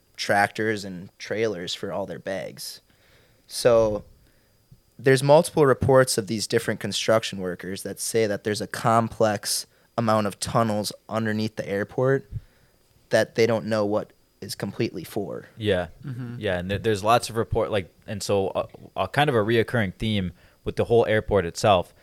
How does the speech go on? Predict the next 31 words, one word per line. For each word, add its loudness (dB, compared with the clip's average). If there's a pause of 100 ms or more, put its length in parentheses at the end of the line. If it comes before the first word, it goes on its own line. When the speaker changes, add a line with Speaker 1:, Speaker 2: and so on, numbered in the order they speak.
(140)
Speaker 2:
is -8
the -6
fact 0
that -6
they, 2
the -6
Denver 2
airport 0
loves 2
the -10
conspiracy -8
theories -8
surrounding -8
it, -8
and -8
they -4
try 0
to 0
embrace -2
them. -2
Speaker 3:
Mm-hmm. -6
Speaker 2:
So -4
they'll 2
take 2
you -2
down 0
to 0
the -2
top 2
level, 2
Speaker 3:
Yeah. -4